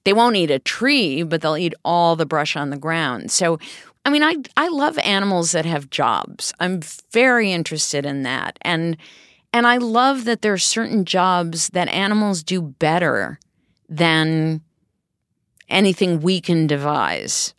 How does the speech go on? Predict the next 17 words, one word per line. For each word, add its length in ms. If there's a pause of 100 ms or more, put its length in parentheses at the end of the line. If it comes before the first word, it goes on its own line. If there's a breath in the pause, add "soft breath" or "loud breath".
technologically. 1160 (760 soft breath)
Dogs 380
are 80
being 240
trained 500
to 140
detect 500
covid, 460 (480)
and 260 (800)
dogs 580
still 800 (180)
can 240
detect 480
scent 600 (360)
better 480
than 240 (160)
any 540